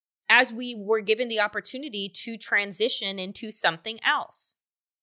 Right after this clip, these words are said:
Then, of course, there are those, the quote unquote essential workers, that are so essential, we don't pay them a living fucking wage,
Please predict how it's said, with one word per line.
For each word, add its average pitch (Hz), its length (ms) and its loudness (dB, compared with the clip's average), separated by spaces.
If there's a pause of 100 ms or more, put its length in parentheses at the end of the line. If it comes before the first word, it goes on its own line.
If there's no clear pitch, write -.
(460)
Then, 262 160 8
of 294 100 0
course, 226 320 0
there 220 220 2
are 220 80 -2
those, 180 480 0 (560)
the 208 120 8
quote 240 240 4
unquote 226 440 2
essential 254 640 4
workers, 175 800 0 (280)
that 240 120 6
are 254 80 2
so 359 340 0
essential, 302 720 0
we 262 200 -2
don't 269 180 -2
pay 262 220 0
them 190 260 2
a 190 40 -8
living 185 380 -4
fucking 185 360 -2
wage, - 560 -4